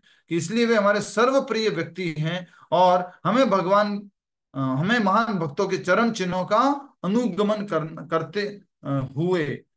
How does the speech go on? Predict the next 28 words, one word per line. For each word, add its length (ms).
बिना 300
किसी 340
भौतिक 400
इच्छा 280
के, 160
बार 380
बार 200
ये 100
शब्द 240
आएगा, 680
"महाजनो 680
ये 220
न 140
गथा 260
सपंथा।" 960
हमें 160
क्या 140
करना 340
है? 300
महान 320
भक्तों 440
के 160
चरण 340
चिन्हों 360
का 120
अनुगमन 480
करना 380
है 360